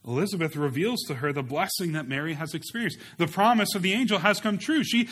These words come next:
has conceived. She has a child. And she is blessed. And third, Elizabeth describes Mary as the mother of her Lord, as she recounts the privilege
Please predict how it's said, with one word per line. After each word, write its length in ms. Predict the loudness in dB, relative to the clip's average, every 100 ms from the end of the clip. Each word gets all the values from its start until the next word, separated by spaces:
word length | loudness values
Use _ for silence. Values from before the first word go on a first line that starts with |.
| 2
has 200 | 6 6
conceived. 640 | 6 2 2 2 0 0
She 160 | -2 -4
has 420 | -2 0 0 -2 -4
a 80 | -6
child. 520 | -6 -8 -6 -8 -10 -14 _ _ _ _ _ _
And 120 | -12 -6
she 320 | -4 -2 -2
is 260 | -4 -8
blessed. 680 | -8 -10 -8 -8 -10 -14 -16 -20 _ _ _ _ _ _ _ -16 -10
And 140 | -8
third, 460 | -4 0 0 0 -6 -18 _ _ _ _ _ _ _ -14
Elizabeth 480 | -6 -4 -2 -2 -2
describes 500 | -4 -6 -2 -2 -2
Mary 440 | -4 -2 0 -2 -6 -20 _ _ _ _ _
as 100 | -12
the 100 | -6
mother 420 | -2 0 0 0 -2
of 140 | -4
her 140 | -4
Lord, 400 | -6 -6 -8 -12 -20 _ _ _ _ _
as 80 | -12
she 140 | -6 -2
recounts 500 | -2 -2 -4 -4 -8
the 80 |
privilege 720 | -10 -6 -6 -6 -8 -10 -14